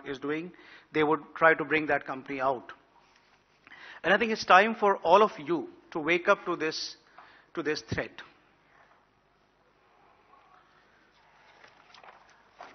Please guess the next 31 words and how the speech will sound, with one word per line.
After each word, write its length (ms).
We 100
all 140
live 180
in 80
a 80
connected 460
world. 300
Uh, 320
you 120
know, 160
uh, 120
your, 480
your, 200
your 160
calendar 640
is, 300
is, 200
uh, 300
your, 200
your, 260
your 100
meetings 380
are 140
on 100
your 120
calendar, 520
which 180
is 100
on 120
a 40
mobile 380